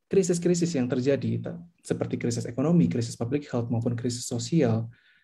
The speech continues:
semakin terlihat dampak nyatanya saat terjadi covid ini. Lalu bagaimana, eh, langkah yang diambil oleh pemerintah Indonesia? Sampai tanggal sembilan November,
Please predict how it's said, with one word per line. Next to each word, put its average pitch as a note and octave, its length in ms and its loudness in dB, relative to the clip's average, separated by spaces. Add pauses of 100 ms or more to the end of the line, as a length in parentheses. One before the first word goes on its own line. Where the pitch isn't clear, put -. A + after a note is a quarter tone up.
semakin E3 800 6
terlihat B2 420 0 (300)
dampak C3 500 0
nyatanya C#3+ 400 0
saat - 300 -4
terjadi B2 480 -2
covid B2 420 -4
ini. A2+ 300 -2 (1900)
Lalu E3 160 6
bagaimana, C#3 440 6 (120)
eh, B2 640 2 (240)
langkah E3+ 560 0 (140)
yang C#3 180 0
diambil D#3 320 4
oleh B2+ 160 -2
pemerintah B2 460 -2
Indonesia? A#2 500 -2 (1400)
Sampai D3+ 400 0
tanggal C3 240 2
sembilan A#2+ 320 0
November, C#3 380 2